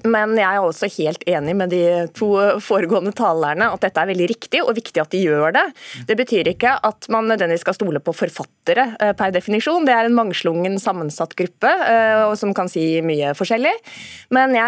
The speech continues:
er veldig, veldig glad for at de gjør det, at de bruker stemmen sin, og jeg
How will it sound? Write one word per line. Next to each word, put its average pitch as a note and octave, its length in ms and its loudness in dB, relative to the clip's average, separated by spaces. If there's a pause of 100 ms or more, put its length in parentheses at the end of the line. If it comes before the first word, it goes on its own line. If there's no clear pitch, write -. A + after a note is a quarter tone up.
(100)
er A#3 160 -2
veldig, B3 320 0
veldig A3+ 140 -2
glad F3+ 160 0
for F#3+ 100 -4
at F#3 60 -6
de G3+ 100 -2
gjør E3 240 0
det, D#4 160 0
at B3 100 -4
de A3 80 -2
bruker G3 320 -2
stemmen D#3+ 480 -4
sin, D#4 300 -2
og B3+ 80 2
jeg A3+ 160 0